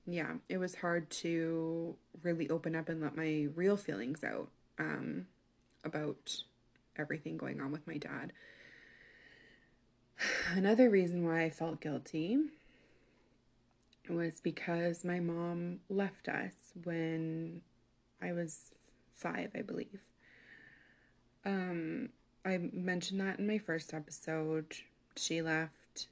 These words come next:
She had a broken heart. She had her own addiction issues. And she just felt like she couldn't be a good mother at that point in time, which devastated me.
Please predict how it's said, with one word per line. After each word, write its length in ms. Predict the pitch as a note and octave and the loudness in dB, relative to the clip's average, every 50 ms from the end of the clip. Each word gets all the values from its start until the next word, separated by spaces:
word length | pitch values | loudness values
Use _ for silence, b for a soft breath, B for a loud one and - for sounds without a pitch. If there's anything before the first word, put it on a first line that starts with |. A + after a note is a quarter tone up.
| - F3 - | -14 -6 -6
She 140 | - - E3 | -4 -2 -2
had 100 | D#3 D#3 | -2 -2
a 40 | |
broken 300 | - D3+ D3 D3 - - | -2 0 -2 -2 -2 -6
heart. 420 | D#3 - - - D#2 D#2+ - - - - | -10 -8 -4 0 2 2 2 0 -4 -4
She 160 | - - - F3 | -4 -2 -2 -2
had 180 | E3 E3+ E3+ | -4 -2 -4
her 120 | E3+ D#3+ - E3 | -4 -4 -2 -2
own 160 | E3+ E3 E3+ | -2 0 0
addiction 440 | E3+ E3 D#3+ D#3+ - - - D#3+ D#3+ | -2 -2 -2 -4 -4 -4 -4 -2 2
issues. 720 | D#3+ D#3+ - - D#3 D#3 D3+ D3+ D#3 D#3 D3+ - - B B B B B B B B B B B B B B - | 2 2 2 2 -2 -2 0 0 -2 -2 -4 -8 -14 B B B B B B B B B B B B B B -6
And 760 | F3+ F3 E3+ E3+ E3 E3 E3 E3 E3 E3 E3 E3 D#3+ D#3+ - - - - - - | -4 -2 0 0 0 0 0 0 -2 -2 -4 -4 -4 -6 -8 -12 -16 -16 -16 -10
she 260 | - - - - F3 | -6 -6 -4 -2 -2
just 260 | E3+ F3 F3 F3 - - | -2 -2 -4 -4 -2 -4
felt 220 | D#3+ D#3+ - - | -2 -2 0 -2
like 140 | - E3+ - | -2 -2 -2
she 140 | - - D#3+ | -4 -6 -6
couldn't 400 | - - F3 D#3 D#3 D#3 D3+ - | -6 -4 -4 -2 -2 -2 -4 -2
be 200 | D#3 D#3 D3 D#3 | 0 0 0 0
a 40 | |
good 300 | D3+ - D#3 D3 C#3+ C#3 | -2 0 -2 -2 0 0
mother 460 | D#3+ - - - - - - A1+ - - | -2 -4 -4 -2 0 0 2 2 0 -2
at 180 | - - - - | -4 -8 -8 -6
that 200 | - - - - - - - _ _ - _ - - _ _ _ _ - | -8 -8 -8 -10 -14 -20 -20 _ _ -20 _ -20 -20 _ _ _ _ -18
point 240 | - - E3+ D3+ - | -8 -6 -6 -4 -2
in 140 | E3+ E3+ D3+ | -4 -6 -6
time, 400 | - - - - - C3+ - - B B B B B B B B B B B B B B B B B B _ _ - | -6 -6 -6 -2 -2 -2 -4 -4 B B B B B B B B B B B B B B B B B B _ _ 0
which 640 | F#3 F#3 F3+ F3 F3 - - - - - - - - - _ _ _ _ _ _ _ _ _ _ - F3 | 4 6 6 6 4 0 -4 -4 -2 -2 -2 -4 -6 -8 _ _ _ _ _ _ _ _ _ _ -14 -6
devastated 720 | - F#3 E3 E3 E3+ F#3 F#3+ - - E3+ F3 F3 F3+ F3+ F#3 | 0 2 2 2 2 0 -2 -2 -2 -2 0 0 0 0 0
me. 360 | G3 G3 - - G#3 G#3+ | 0 0 0 0 -2 -2